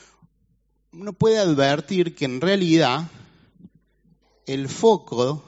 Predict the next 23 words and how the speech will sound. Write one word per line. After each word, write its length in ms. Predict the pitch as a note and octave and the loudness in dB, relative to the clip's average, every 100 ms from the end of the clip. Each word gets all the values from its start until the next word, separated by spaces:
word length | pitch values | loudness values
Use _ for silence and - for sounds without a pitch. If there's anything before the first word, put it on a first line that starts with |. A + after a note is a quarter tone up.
| - - - | -20 -20 -6
de 160 | A2+ | -2
la 60 | A2 | -2
estrategia 580 | A2 C3 C#3 D3 C3+ C3+ | -4 -4 -4 -4 -8 -8
está 240 | - D3 | -8 -4
puesta 420 | - C#3 - C#3 | -4 -4 -2 -2
en, 240 | A#2+ A#2+ C#3+ _ _ _ _ | 0 -2 -6 _ _ _ _
de 120 | - E3 | -8 -4
nuevo, 440 | E3+ B2+ B2 D#3 - _ _ _ _ | -2 -2 -6 -10 -18 _ _ _ _
poner 400 | - D3 F#3+ F3+ | -8 -4 -2 0
duda, 500 | D#3 F#3+ B2+ A2 B2+ - - - - - _ _ | 2 2 2 0 -2 -8 -20 -20 -20 -20 _ _
¿no? 220 | - C#3 F#3 _ _ _ _ _ _ _ _ _ _ _ _ _ - | -20 -20 -20 _ _ _ _ _ _ _ _ _ _ _ _ _ -16
en 180 | C3+ A#2 | -14 -4
quién 240 | E3 D#3+ | 0 0
era 200 | D3+ C#3+ | 2 2
él, 480 | D3 C#3+ C#3 C#3+ C#3+ - - - | 2 2 0 -4 -8 -18 -20 -16
poner 360 | - A2+ C3 B2+ | -8 -6 -4 -4
duda 340 | C3 C3+ B2+ | -2 0 0
acerca 460 | A2+ - B2+ A#2+ A#2 | -2 -4 -6 -4 -2
de 100 | G#2 | -2
su 140 | - | -4
relación 460 | F2+ F#2 F2+ - A#2 | -4 -2 -4 -4 -2
con 220 | G#2 G2+ | 0 2
Dios. 240 | F2 F2 | 0 0